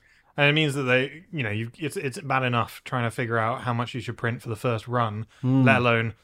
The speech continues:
Speaker 1: print for the first run in every single language you want to be entering into.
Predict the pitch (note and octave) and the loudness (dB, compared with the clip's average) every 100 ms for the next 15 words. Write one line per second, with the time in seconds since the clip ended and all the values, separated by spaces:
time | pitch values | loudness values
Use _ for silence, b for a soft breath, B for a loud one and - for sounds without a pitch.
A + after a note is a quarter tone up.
0 | _ _ _ F3 A#2+ C3+ A#2+ A2 B2+ A#2 | _ _ _ -2 -2 -2 -6 -4 -2 -2
1 | C#3 A#2+ A#2 - D3+ C#3+ C#3 B2+ C3 D3+ | 0 -2 -2 0 2 6 4 2 0 0
2 | B2+ B2 B2 A#2+ A#2+ A#2+ A#2 A#2+ A#2 A#2 | 0 2 2 2 0 0 0 0 -2 -4
3 | A2+ A2 G#2+ A2 A2 A2 A2+ A#2 | -2 -2 -2 -4 -4 -4 -6 -12